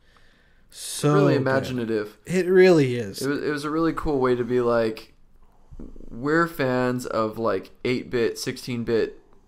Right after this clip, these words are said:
Speaker 2: s-, uh, side-scrolling platformers.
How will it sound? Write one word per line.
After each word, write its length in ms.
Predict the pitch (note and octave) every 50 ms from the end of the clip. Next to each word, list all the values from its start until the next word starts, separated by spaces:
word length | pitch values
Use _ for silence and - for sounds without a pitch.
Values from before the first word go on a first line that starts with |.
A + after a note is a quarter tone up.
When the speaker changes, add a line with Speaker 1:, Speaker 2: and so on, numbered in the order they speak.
| _ _ -
Speaker 2:
s-, 340 | - - - - - - - - - - - -
uh, 420 | - A2 G2+ F#2 F2 E2 D2+ C2 -
side-scrolling 640 | - - B2+ A#2+ A#2+ A#2 - - B2 A2+ A2 A2 A2
platformers. 840 | - A#2+ A#2 A2 - - - A2+ A2+ A2+ A2+ A2 G#2+ A2 A2 -